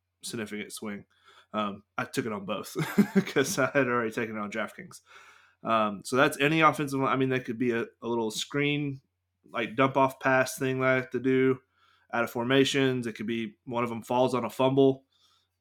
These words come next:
That's a touchdown for an offensive lineman. It's a pretty big payout. Um, and then I have the two exacta scores that I gave out last week. Um, I'm not gonna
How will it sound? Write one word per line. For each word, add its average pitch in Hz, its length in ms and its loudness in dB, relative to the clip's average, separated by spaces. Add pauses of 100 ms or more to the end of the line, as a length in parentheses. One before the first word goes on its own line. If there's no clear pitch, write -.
(180)
That's 123 240 -2
a - 40 -12
touchdown 117 440 -2
for 113 100 -6
an 95 60 0
offensive 113 340 -2
lineman. 117 460 -4 (200)
It's - 100 -16
a - 40 -18
pretty 120 180 0
big 104 200 -6
payout. - 360 -8 (800)
Um, 107 520 -2 (560)
and 127 140 -2
then 127 100 2
I 127 60 6
have 123 180 4
the 127 60 -2
two 135 240 4
exacta 120 420 0
scores 127 680 0
that 123 120 0
I 123 60 2
gave 123 160 2
out 120 200 2
last 117 280 0
week. 123 340 -2 (540)
Um, 107 360 -2
I'm 117 80 -8
not 117 140 -2
gonna 113 320 -2